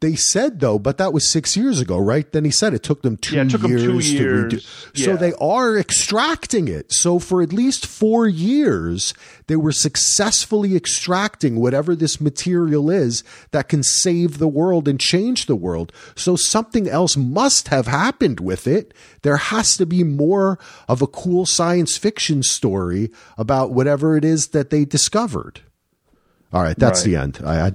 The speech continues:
Speaker 1: I just had to go
Speaker 2: No,
Speaker 1: there.
Speaker 2: no, that's great because, I mean, we're focusing on so much. Who, who cut the tongue and who dropped the
Speaker 1: Yeah.
Speaker 2: tongue there six years later?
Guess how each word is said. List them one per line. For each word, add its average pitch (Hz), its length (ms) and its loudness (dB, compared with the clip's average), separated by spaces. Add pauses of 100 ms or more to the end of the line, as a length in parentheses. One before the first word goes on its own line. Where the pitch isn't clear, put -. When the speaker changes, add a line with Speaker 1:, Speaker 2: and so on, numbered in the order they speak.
Speaker 1:
I 107 80 2
just 101 200 2
had 85 180 0
to - 80 -8
go - 80 -4
Speaker 2:
No, 214 160 2
Speaker 1:
there. 233 80 2
Speaker 2:
no, 226 180 2
that's 175 260 0
great 165 420 0
because, 139 380 0
I 143 100 2
mean, 143 280 -2 (320)
we're 131 260 0 (540)
focusing 196 520 0
on 147 140 2
so 160 140 0
much. 135 140 0
Who, 190 120 -2
who 190 220 -2
cut 185 240 -2
the 170 80 0
tongue 156 300 -2
and 127 80 0
who 156 180 -2 (140)
dropped 143 260 0
the 131 80 0
Speaker 1:
Yeah. 208 120 2
Speaker 2:
tongue 131 200 0
there 113 140 2
six - 280 -8
years 117 220 -2
later? 117 400 2